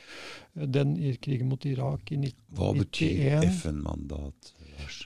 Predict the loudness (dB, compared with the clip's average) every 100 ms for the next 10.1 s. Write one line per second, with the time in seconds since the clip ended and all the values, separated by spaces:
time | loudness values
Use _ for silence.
0 | -2 2 2 4 4 6 6 4 2 4
1 | 6 6 6 4 0 0 2 4 4 2
2 | 0 0 0 0 -2 -2 0 0 0 -2
3 | 2 4 4 0 -2 -2 -2 -8 -6 -4
4 | 0 0 -2 -4 -4 0 4 6 4 2
5 | 0 2 2 2 -2 -4 0 2 2 2
6 | 2 2 0 -2 -2 -2 -2 -6 -12 -10
7 | -2 0 2 0 -2 -10 _ _ _ -10
8 | -2 -2 -2 2 4 6 6 6 6 4
9 | 2 0 0 0 -2 -2 -2 0 0 0